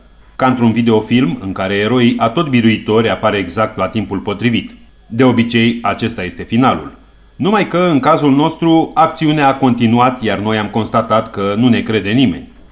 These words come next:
Asta nu se întâmplă în filme, nu? Ele se termină întotdeauna bine, nu-i așa?” „E absurd.” Cuvintele fură înghițite de suspine răgușite, uscate. Arvadan își întoarse privirea cu amărăciune.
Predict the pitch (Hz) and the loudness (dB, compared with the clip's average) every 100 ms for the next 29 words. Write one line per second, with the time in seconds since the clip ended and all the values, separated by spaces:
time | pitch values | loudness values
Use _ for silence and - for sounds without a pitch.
0 | - _ 131 127 117 147 - 107 104 87 | -20 _ 0 2 2 2 0 -2 -2 -4
1 | 95 85 92 87 87 117 156 - - _ | -6 -6 -6 -6 -2 0 0 -6 -20 _
2 | _ - 156 208 196 185 196 196 190 185 | _ -2 2 2 0 0 2 4 2 2
3 | 190 185 180 113 123 120 95 85 - 117 | 2 2 2 2 2 2 0 -6 -4 0
4 | 120 117 92 - 170 190 - - - - | 2 2 0 0 -2 -2 -10 -20 -20 -20
5 | _ 104 107 101 - - 151 143 80 - | _ -4 -4 -4 -6 -2 0 0 -4 -14
6 | - - - - - 147 135 127 127 131 | -20 -20 -20 -14 -2 2 4 4 4 2
7 | 170 160 117 117 117 127 127 113 107 104 | 2 4 4 4 2 0 -2 0 0 0
8 | 104 120 120 135 110 92 98 120 117 110 | -2 -4 0 2 2 0 -2 -4 -2 0
9 | 107 98 - - 104 - 127 - - - | -2 -4 -16 -14 -12 -2 -2 -2 -12 -20
10 | _ _ _ - 151 139 131 131 139 131 | _ _ _ 0 2 2 2 2 0 0
11 | 147 - 113 123 107 95 107 120 117 101 | 0 0 0 -2 -4 -2 0 0 0 -2
12 | 101 120 131 - - | -2 -2 -2 -4 -4